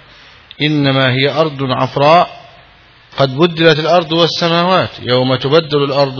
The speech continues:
غير الأرض والسماوات وبرزوا لله الواحد القهار. قال عليه السلام: "أرض عفراء لا معلم فيها لأحد"، ليس فيها علامة،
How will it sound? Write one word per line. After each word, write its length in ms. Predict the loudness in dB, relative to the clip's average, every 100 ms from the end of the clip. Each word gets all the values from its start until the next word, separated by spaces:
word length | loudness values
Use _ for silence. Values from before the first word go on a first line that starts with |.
| 0
غير 200 | 2 0
الأرض 320 | 2 0 0 -6 -20 -20 -20 -12 -2
والسماوات 960 | -2 0 -2 0 0 0 2 2 0 -4 -20 -20 -8
وبرزوا 560 | 0 4 6 4 2 -2
لله 500 | -2 0 2 2 0
الواحد 440 | 0 0 0 -2
القهار. 540 | -6 -4 -6 -6 -12 -14 -20 _ -20 -20 -20 _
قال 220 | 2 4 4
عليه 280 | 4 2
السلام: 520 | 0 -4 -2 0 0 -2 0
"أرض 300 | 0 0 -4
عفراء 640 | -2 -2 -2 2 4 4 -2 -20 -20 -20 -6
لا 400 | 2 6 6 4
معلم 640 | 0 0 0 0 0 -2
فيها 500 | -2 -4 -2 -2 -2
لأحد"، 440 | -4 -8 -6 -8 -10 -20 -20 _ -20 -20 _ -2
ليس 320 | 2 2 0
فيها 360 | -4 -2 0 0
علامة، 520 | 0 2 2 0